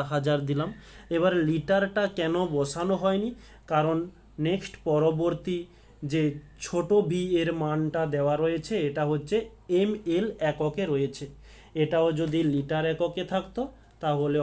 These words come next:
অবশ্যই আমরা লিটারেই করতাম। ওকে, তাহলে এদিকে তো হাজার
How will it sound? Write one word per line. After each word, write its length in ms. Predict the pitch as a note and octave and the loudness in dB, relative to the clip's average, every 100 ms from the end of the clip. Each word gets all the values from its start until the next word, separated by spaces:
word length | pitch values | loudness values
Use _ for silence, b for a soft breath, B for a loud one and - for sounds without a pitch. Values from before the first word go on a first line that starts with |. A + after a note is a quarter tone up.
| C#3 | 0
অবশ্যই 520 | C3+ D3+ D3+ - A3+ - C#3+ | -2 -2 -2 -2 -4 -4 -2
আমরা 200 | D3 F3+ C4+ - D3+ | 0 -2 -4 -2 -2
লিটারেই 400 | D3 D3+ E3 A3 D3+ | 0 0 0 0 -2
করতাম। 320 | C#3 - C3 - B B B B B B - | -4 -6 -12 -12 B B B B B B -4
ওকে, 180 | A3+ D#3 - - - - - - - | -2 -2 -4 -10 -20 -20 -20 -20 -4
তাহলে 300 | E3+ E3+ F3+ F3+ E3+ | 2 4 2 2 0
এদিকে 340 | F3 F#3+ G3 G3 G3 - - - | 2 2 4 4 2 -6 -12 -2
তো 60 | D#3 | 2
হাজার 260 | D#3 D3+ | 2 4